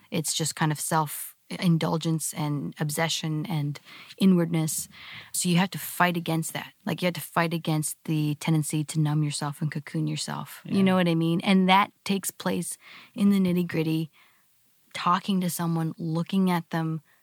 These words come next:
Speaker 1: and not looking at your phone. Like, that's just, like, a
Speaker 2: Yeah.
Speaker 1: very basic example of, like, something that happens outside of church. Like, so that's
Speaker 2: <laughs>
Speaker 1: why I'm saying, like, profane, meaning, like,
Speaker 2: Yeah,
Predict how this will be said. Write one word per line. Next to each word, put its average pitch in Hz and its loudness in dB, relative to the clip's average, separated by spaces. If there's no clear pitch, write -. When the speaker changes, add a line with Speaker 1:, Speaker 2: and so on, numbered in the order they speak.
Speaker 1:
and 165 0
not 160 2
looking 185 -2
at 175 -2
your 175 -6
phone. 160 -2
Like, 180 -2
that's 214 2
just, 233 -4
like, 214 -2
a 196 0
Speaker 2:
Yeah. 175 -8
Speaker 1:
very 196 0
basic 180 -4
example 170 -6
of, 160 -6
like, 160 -6
something 233 4
that 208 4
happens 185 0
outside 175 0
of 147 -6
church. - -4
Like, 170 4
so 196 2
that's 208 6
Speaker 2:
<laughs> - -8
Speaker 1:
why 196 4
I'm 185 2
saying, 175 0
like, 165 -4
profane, 170 -2
meaning, 165 4
like, 156 -2
Speaker 2:
Yeah, 139 -4